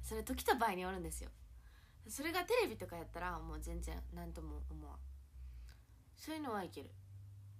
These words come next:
なんとでもなる。で、ライブ中にさ、あの、なんか、サイレンが鳴ったりとかしても全然いける。そんなん全然ビビらへん。そういうのも全部想定してる。毎日。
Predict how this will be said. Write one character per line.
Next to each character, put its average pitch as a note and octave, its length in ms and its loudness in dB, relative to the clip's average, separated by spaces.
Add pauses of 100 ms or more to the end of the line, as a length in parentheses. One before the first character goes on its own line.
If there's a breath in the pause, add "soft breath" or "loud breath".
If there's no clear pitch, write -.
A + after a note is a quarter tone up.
な F#3 140 -4
ん F#3 40 -6
と F#3 120 -4
で F3 80 0
も E3 100 -4
な D#3 120 -6
る。 - 60 -12 (380)
で、 A3 220 -2 (100)
ラ C4+ 160 8
イ D#4 60 6
ブ D4 120 2
中 C#4+ 200 0
に C4+ 120 0
さ、 A#3+ 320 4 (1160)
あ F#3 140 -8
の、 F3+ 100 -4
な F3 120 -4
ん E3+ 40 -8
か、 E3+ 160 -10
サ G#3 200 0
イ G3 60 4
レ E3 100 -2
ン D#3+ 40 -8
が D#3+ 80 -6
鳴 D#3 80 -6
っ D#3 40 -10
た E3 120 -4
り D#3 80 -2
と - 80 -12
か E3+ 80 -12
し E3 60 -6
て E3 100 -10
も E3 80 -6
全 F3+ 220 -2
然 E3 140 -4
い D#3 40 -6
け - 100 -10
る。 - 80 -14 (1040 soft breath)
そ C4+ 160 -2
ん C4+ 40 0
な A3 100 4
ん F3+ 80 -2
全 F3 160 -4
然 E3 160 -4
ビ E3+ 100 -2
ビ D#3+ 80 -4
ら D#3 80 -6
へ - 20 -12
ん。 - 40 -16 (1120 soft breath)
そ - 140 0
う E4 40 6
い E4 40 4
う - 20 4
の C4 100 4
も G#3 80 4
全 A3 280 6
部 F#3+ 180 0
想 A3+ 240 0
定 G#3+ 160 2
し G#3 80 -2
て F#3 120 -2
る。 D#3+ 100 -6 (560)
毎 G3 160 2
日。 - 260 -8